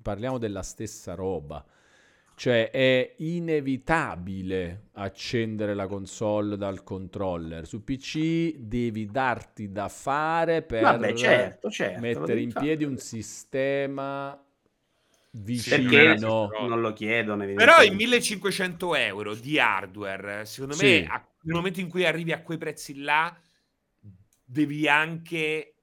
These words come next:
Speaker 3: pensare che stai comprando un'indipendenza dagli ecosistemi, e questo secondo me è molto, molto importante.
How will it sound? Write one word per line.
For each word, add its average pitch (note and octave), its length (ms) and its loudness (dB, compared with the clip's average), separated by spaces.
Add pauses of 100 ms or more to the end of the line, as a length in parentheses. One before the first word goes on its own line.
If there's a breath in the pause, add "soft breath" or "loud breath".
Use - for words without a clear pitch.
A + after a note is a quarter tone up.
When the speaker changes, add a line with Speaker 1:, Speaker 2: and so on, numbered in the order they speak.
(220)
Speaker 3:
pensare C#3+ 520 -2
che A2+ 80 -10
stai A#2+ 220 -6
comprando A#2 1080 -2
un'indipendenza A2+ 1700 -8 (180)
dagli G2 500 -2
ecosistemi, F2+ 840 -8
e F#2 60 -12
questo C3 240 -14
secondo G2 200 -10
me B2+ 60 -6
è - 20 -8
molto, F#2 300 -10
molto F2+ 220 -14
importante. D2+ 760 -16